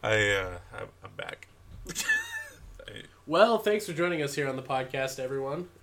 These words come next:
Speaker 2: It's been a <laughs> wonderful time. Uh, was there anything you needed to say to the people, Tony,
Speaker 1: I just,
Speaker 2: before we
Speaker 1: I'm,
Speaker 2: get on outta here?
Speaker 1: I'm so sorry for all my sniffling, guys. I just
Speaker 2: Uh, I'm sure they're all wishing you the we-, the best, wishing you
Speaker 1: <laughs>
Speaker 2: well.
Speaker 1: Wishing,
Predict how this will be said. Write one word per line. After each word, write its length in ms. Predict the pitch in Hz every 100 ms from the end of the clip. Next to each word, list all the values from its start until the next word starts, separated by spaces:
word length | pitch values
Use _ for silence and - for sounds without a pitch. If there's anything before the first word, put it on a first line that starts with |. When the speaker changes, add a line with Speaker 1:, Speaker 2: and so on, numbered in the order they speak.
| -
Speaker 2:
It's 180 | 143 143
been 300 | - 156 165
a 240 | 170 156
<laughs> 80 | 147
wonderful 480 | 147 175 185 - 135
time. 340 | - 120 139 165 - - - - - - _ _ -
Uh, 240 | 135 151 156
was 180 | 156
there 140 | 160 170
anything 300 | 180 180 190
you 100 | 175
needed 320 | 175 165 160
to 300 | - 165 160
say 200 | 156 165
to 80 | 160
the 80 | 151
people, 280 | 170 185 160
Tony, 200 | 120 123
Speaker 1:
I 20 |
just, 140 | 143
Speaker 2:
before 160 | 147 113
we 20 | 123
Speaker 1:
I'm, 60 |
Speaker 2:
get 160 | 139 135
on 120 | 135
outta 200 | 135 170
here? 240 | 135 107 107 -
Speaker 1:
I'm 80 | 101
so 340 | - - 120
sorry 340 | 117 107 101 107
for 140 | 104
all 80 | 95
my 100 | 95
sniffling, 560 | - - 107 - 113 113
guys. 480 | 131 147 170 170 - - _ - -
I 60 | 131
just 320 | 117 - - - - - _ _ _ - - - - - -
Speaker 2:
Uh, 320 | 143 147 147
I'm 180 | 143 160
sure 300 | - 175 170
they're 180 | 165 156
all 160 | 147
wishing 320 | 143 139 135
you 100 | 131
the 140 | 127 120
we-, 120 | 120 -
the 120 | 143 123
best, 380 | 117 110 -
wishing 300 | 135 135 135
you 140 | 120 113
Speaker 1:
<laughs> 40 |
Speaker 2:
well. 120 | 107 107
Speaker 1:
Wishing, 360 | 180 - 185